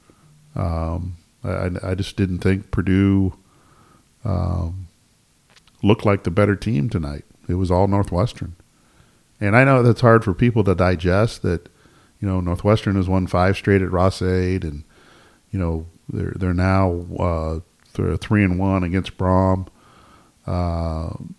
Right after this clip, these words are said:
but th-, this is a really, really good program. I mean, it really is a solid program. And I know that they have a baggage from when they were bad and all that kind of stuff,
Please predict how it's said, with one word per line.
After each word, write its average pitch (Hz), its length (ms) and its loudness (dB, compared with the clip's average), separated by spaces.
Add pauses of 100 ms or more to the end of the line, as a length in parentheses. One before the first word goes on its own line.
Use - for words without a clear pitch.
(260)
but 113 360 4
th-, 117 180 -2
this 113 240 4
is 127 140 2
a 127 60 6
really, 117 400 4
really 120 300 8
good 131 360 0
program. 120 720 -2 (800)
I 101 40 -2
mean, 113 140 2
it 113 40 0
really 117 500 4
is 104 420 2
a 101 100 6
solid 107 720 2 (200)
program. 95 560 0 (960)
And 92 100 -2
I 95 80 2
know 110 380 4
that 104 180 0
they 107 120 4
have 101 160 4
a 101 60 2
baggage 104 640 2
from 95 480 -4
when 101 140 0
they 104 100 0
were 98 180 2
bad 98 460 2
and 95 120 -2
all 95 140 0
that 98 180 0
kind 95 220 0
of 90 60 -6
stuff, 95 420 -2